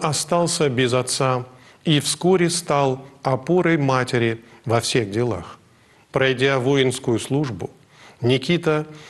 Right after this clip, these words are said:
по настоянию матери женился. После рождения дочери он тайно оставил дом,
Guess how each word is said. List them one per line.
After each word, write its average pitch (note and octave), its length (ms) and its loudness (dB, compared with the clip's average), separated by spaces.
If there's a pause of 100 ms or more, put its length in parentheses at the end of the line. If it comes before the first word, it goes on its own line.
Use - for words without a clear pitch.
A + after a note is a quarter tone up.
(160)
по D3+ 180 2
настоянию C#3 840 2
матери C#3 560 0 (240)
женился. A#2+ 680 -2 (880)
После C#3+ 340 2
рождения C3+ 600 2
дочери A#2 560 -2 (420)
он C#3+ 380 2
тайно D#3 500 2 (200)
оставил A2+ 640 0
дом, G#2+ 300 -4